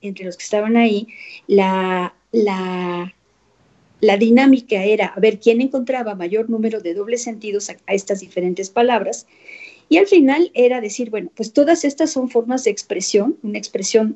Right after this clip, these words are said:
natural, si quieres, pero es una forma de expresión porque no encontramos la manera nada más de decirle pene al pene o masturbación a la masturbación, sino siempre tenemos que entrar por el, el, el,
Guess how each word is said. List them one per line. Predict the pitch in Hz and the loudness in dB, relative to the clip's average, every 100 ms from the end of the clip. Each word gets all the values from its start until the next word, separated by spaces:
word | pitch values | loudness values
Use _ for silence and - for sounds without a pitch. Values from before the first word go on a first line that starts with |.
| - | -8
natural, | 208 262 254 233 196 220 | -8 -6 -4 -2 0 -2
si | - 330 | -8 -14
quieres, | - 185 226 - - _ - - - _ | -2 0 0 -4 -12 _ -20 -20 -20 _
pero | 240 233 | 4 4
es | 240 | 4
una | 302 392 | 2 0
forma | - 285 285 | -2 -2 -2
de | 294 | -4
expresión | 302 302 285 262 269 320 _ _ _ | -10 -10 -6 -4 -4 -4 _ _ _
porque | 226 214 226 | 0 2 -2
no | 220 247 | 0 -2
encontramos | 262 262 294 269 233 220 233 | -2 0 0 2 -2 -4 -2
la | 233 | -2
manera | 202 202 208 214 | -2 -2 -2 -2
nada | 214 190 190 | -4 -4 -2
más | 180 | -4
de | 208 | -4
decirle | 196 - 196 190 | -6 -4 -2 -2
pene | 185 185 | 0 -2
al | 190 | -2
pene | - 185 185 190 - _ | -4 -6 -4 -8 -16 _
o | 190 | -2
masturbación | 208 190 - 180 180 196 | -2 -2 -4 -4 -4 -2
a | 185 | 0
la | 175 | 0
masturbación, | 170 - 170 170 - 170 | -2 -4 -6 -6 -4 -4
sino | - 208 | -2 -2
siempre | 196 247 247 277 | 2 2 2 0
tenemos | 277 214 202 220 | 0 0 0 -2
que | 220 | -4
entrar | 185 202 202 | -2 0 -2
por | 220 196 | 0 0
el, | 175 - - - - - | 0 -4 -20 -20 -8 0
el, | 190 180 180 - _ - | 2 2 -4 -14 _ -4
el, | 202 190 185 180 180 - | -2 0 0 0 -2 -4